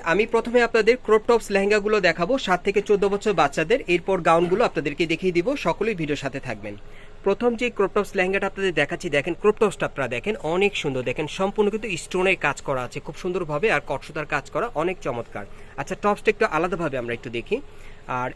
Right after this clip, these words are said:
এটার হাতার কাজটা একটু দেখে আপনাদের, এই যে দেখেন হাতার মধ্যেও কাজ করা আছে। আচ্ছা, এটা ব্যাক সাইডে একটু দেখি ভাইয়া, হ্যাঁ একটু অ্যাঙ্গেল করে দেখাতে হবে, হ্যাঁ এইভাবে।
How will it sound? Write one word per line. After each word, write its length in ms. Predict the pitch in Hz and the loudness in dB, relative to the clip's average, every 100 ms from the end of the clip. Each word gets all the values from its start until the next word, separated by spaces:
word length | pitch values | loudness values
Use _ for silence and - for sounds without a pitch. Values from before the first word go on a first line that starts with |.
| - | -6
এটার 180 | 175 180 139 | -2 -2 -2
হাতার 260 | 160 226 - | 2 2 2
কাজটা 200 | 220 214 214 | 0 0 0
একটু 120 | 180 | 2
দেখে 160 | 143 151 143 | 0 0 -4
আপনাদের, 240 | 160 202 185 | 0 -2 0
এই 60 | 180 | 0
যে 60 | 160 139 | 0 -2
দেখেন 160 | 135 113 | -4 -6
হাতার 200 | 123 139 | -6 -4
মধ্যেও 200 | 139 139 131 | -4 -4 -6
কাজ 100 | 120 - | -10 -8
করা 120 | 117 107 | -8 -8
আছে। 120 | 110 - - - | -12 -14 -14 -10
আচ্ছা, 120 | 131 208 | -4 0
এটা 100 | 156 | 2
ব্যাক 120 | 156 - | 2 0
সাইডে 180 | 202 214 | -4 -4
একটু 120 | 220 180 | -4 -2
দেখি 160 | 170 180 | -2 -2
ভাইয়া, 180 | 160 214 - - - - - - | -4 -8 -10 -18 -18 -18 -14 -10
হ্যাঁ 140 | 107 - 160 | -10 -8 -6
একটু 120 | 208 185 | -2 0
অ্যাঙ্গেল 240 | 180 190 185 | 0 0 0
করে 100 | 156 | 0
দেখাতে 180 | 127 113 | -2 -4
হবে, 120 | 107 98 | -8 -10
হ্যাঁ 120 | 127 151 | -8 -6
এইভাবে। 300 | 135 107 | -4 -8